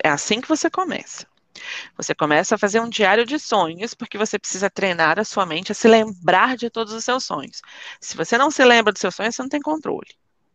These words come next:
tá? Então, a primeira coisa que você vai fazer é um diário de sonhos, tá? Quando você criar o hábito de lembrar-se de todos os seus sonhos, e isso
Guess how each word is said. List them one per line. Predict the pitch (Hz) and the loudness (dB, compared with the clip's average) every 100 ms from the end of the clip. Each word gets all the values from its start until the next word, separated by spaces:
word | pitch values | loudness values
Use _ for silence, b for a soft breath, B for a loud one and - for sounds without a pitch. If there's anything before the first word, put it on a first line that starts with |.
| _ | _
tá? | - 196 - _ B B B | -2 -2 -2 _ B B B
Então, | - | -2
a | 214 | 0
primeira | 196 269 427 | 2 4 4
coisa | 359 302 - | 4 0 -2
que | |
você | 247 226 | -4 0
vai | 208 | 0
fazer | - 170 156 175 240 - | 0 -4 0 2 2 -2
é | |
um | 208 | -8
diário | 196 185 151 147 165 | -6 0 2 2 -2
de | 277 | -8
sonhos, | 311 - 160 - 202 - - _ _ _ _ _ _ _ _ | -6 -6 -6 -10 -20 -20 -20 _ _ _ _ _ _ _ _
tá? | - 190 - _ _ _ _ _ _ _ B B B B B B - _ - | 0 0 0 _ _ _ _ _ _ _ B B B B B B -18 _ 2
Quando | 302 302 | 2 4
você | 285 466 | 2 4
criar | 508 494 440 | 6 8 8
o | |
hábito | 247 196 190 - 160 _ | 6 4 0 -12 -18 _
de | - 208 | -10 -4
lembrar-se | 190 185 175 175 156 | -2 0 0 -2 -12
de | - _ - | -18 _ -2
todos | 302 403 320 | 0 0 -6
os | 311 | -8
seus | 214 185 | -8 -8
sonhos, | - 202 185 170 - - | -8 -6 -6 -12 -20 -20
e | 151 | -16
isso | 202 - | -14 -16